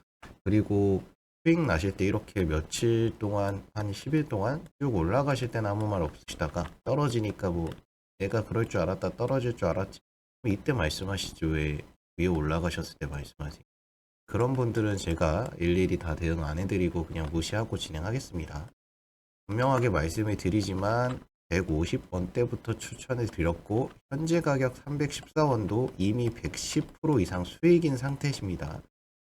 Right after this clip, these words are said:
이때 위에 진입하실 분들은 문자 남겨주시라고 말씀을 드렸고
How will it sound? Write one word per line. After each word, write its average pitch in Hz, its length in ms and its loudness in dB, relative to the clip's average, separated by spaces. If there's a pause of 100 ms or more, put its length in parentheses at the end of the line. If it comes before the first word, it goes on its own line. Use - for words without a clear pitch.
(200)
이때 127 500 2
위에 107 320 6
진입하실 143 600 0
분들은 120 760 2 (100)
문자 117 440 2
남겨주시라고 90 880 0
말씀을 78 420 -2
드렸고 80 560 -2